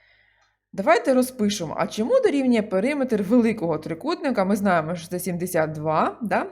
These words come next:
Як би ми його шукали, якби не знали? Що це таке у нас? Сума довжин всіх трьох сторін. А Б плюс Б Ц і плюс А Ц.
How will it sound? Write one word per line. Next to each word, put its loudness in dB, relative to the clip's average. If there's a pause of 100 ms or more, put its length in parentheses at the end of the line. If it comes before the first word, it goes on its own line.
(240)
Як 2
би 2
ми 6
його 2
шукали, -2
якби 0
не 2
знали? -2 (600)
Що -2
це -2
таке -2
у -6
нас? -10 (680)
Сума -4
довжин -4
всіх -8
трьох -4
сторін. -4 (360)
А 2
Б 0 (680)
плюс 0
Б 2
Ц -4 (180)
і 0
плюс -4
А -2
Ц. -6